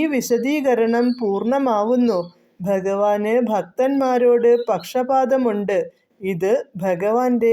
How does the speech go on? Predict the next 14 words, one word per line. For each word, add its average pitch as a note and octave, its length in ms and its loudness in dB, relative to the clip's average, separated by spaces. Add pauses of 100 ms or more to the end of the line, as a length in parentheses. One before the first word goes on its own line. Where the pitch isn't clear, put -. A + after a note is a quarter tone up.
ഭക്തന്മാരോടുള്ള A3+ 1160 -2 (120)
സവിശേഷ A3+ 720 -2 (180)
കാരുണ്യത്തിൻ്റെ A#3+ 1000 0 (120)
പ്രകടഭാവമാണ്. A3+ 1400 0 (580)
ഇത് G#3+ 300 -2 (480)
കർമ്മനിയമാനുസൃതമെന്ന് A#3+ 1900 2
കരുതാൻ G#3+ 480 0 (120)
പാടില്ല. G#3+ 540 0 (500)
ഭഗവാനും C#4+ 880 2
ഭക്തന്മാരും C#4 960 0
സ്ഥിതി A#3+ 380 -4
ചെയ്യുന്ന C4 580 -2 (280)
ആധ്യാത്മിക B3+ 880 -2
തലത്തിന് A#3 680 0